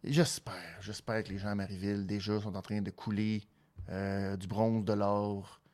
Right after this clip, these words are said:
de, de l'argent, n'importe quoi que tu peux faire une statue avec.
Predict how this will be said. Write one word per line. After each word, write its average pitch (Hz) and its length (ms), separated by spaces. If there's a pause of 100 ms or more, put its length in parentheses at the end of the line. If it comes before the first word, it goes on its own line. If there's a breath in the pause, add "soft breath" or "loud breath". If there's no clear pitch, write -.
(280)
de, 98 640
de 95 60
l'argent, 101 560
n'importe 135 320
quoi 104 220
que - 40
tu - 80
peux 104 80
faire 101 140
une 101 80
statue - 360
avec. 92 440